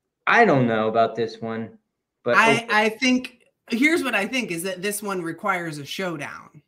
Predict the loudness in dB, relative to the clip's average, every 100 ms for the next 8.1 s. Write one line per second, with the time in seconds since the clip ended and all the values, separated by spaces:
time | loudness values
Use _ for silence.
0 | _ -10 -8 -8 -10 -12 -8 -6 -2 -2
1 | 0 0 2 2 2 0 0 0 -2 -2
2 | 0 0 0 -2 -4 -2 -2 -2 -4 -2
3 | 0 2 0 -2 -4 0 0 2 4 4
4 | 4 -4 2 8 8 8 4 2 2 0
5 | -2 -8 -8 -4 0 0 -2 -6 0 6
6 | 6 6 4 6 6 8 10 8 6 2
7 | -4 -8 -8 -8 -8 -6 -6 -8 -12 -20